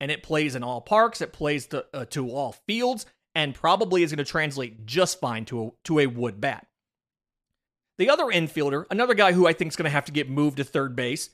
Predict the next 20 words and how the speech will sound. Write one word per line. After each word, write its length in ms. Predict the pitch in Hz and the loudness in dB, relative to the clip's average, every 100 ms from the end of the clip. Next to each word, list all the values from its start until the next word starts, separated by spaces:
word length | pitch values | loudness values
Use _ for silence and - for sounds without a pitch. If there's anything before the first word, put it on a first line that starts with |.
| _ _ _ | _ _ _
uh, 260 | 139 127 107 - | -8 -8 -8 -8
is 380 | - 180 170 - - _ _ _ 127 | 4 6 6 0 -10 _ _ _ -12
Brayden 500 | 135 165 240 247 220 | 0 2 2 0 2
Taylor 500 | 208 247 247 196 - | 4 4 4 2 0
of 220 | 147 156 | -2 -4
T 240 | - 160 151 | -6 -6 -4
C 180 | - | -4
U. 360 | 190 180 269 139 | -4 -2 -2 0
They 180 | 131 165 | 0 2
are 120 | 170 | 2
hosting 380 | 160 180 - 175 | 4 2 2 0
number 200 | 160 151 | 0 -2
fourteen 480 | - 170 - 180 156 | -2 -4 0 -4 -2
Indiana 500 | 160 156 156 147 131 | -4 -2 0 -2 -4
State 500 | - - 147 226 - _ _ _ - | -4 -2 0 0 -4 _ _ _ -4
in 320 | 180 185 180 | 0 0 0
a 440 | 170 185 190 - _ _ | 0 2 2 -2 _ _
super 340 | - - 196 208 | -8 -4 0 0
regional 460 | 202 202 190 190 | 0 0 2 2
that 320 | 165 185 - | 4 2 2